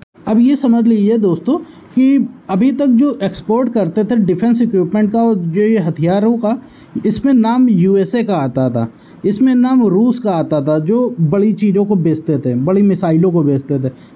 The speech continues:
अब उसमें नाम कहीं ना कहीं भारत का भी जुड़ गया है। चाइना भी बेचता है, चाइना पाकिस्तान को ही बेचता है और हमें फिलीपींस मिला जो इसको हमने बे-, चीज़ बेची है। तो भारत का export भी अब बढ़ेगा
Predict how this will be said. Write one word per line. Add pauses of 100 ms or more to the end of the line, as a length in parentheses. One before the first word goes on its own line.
अब
उसमें
नाम
कहीं
ना
कहीं
भारत
का
भी
जुड़
गया
है। (400)
चाइना
भी
बेचता
है,
चाइना (200)
पाकिस्तान
को
ही
बेचता
है (580)
और
हमें (160)
फिलीपींस
मिला (120)
जो
इसको
हमने
बे-,
चीज़
बेची
है। (120)
तो
भारत
का (100)
export
भी
अब
बढ़ेगा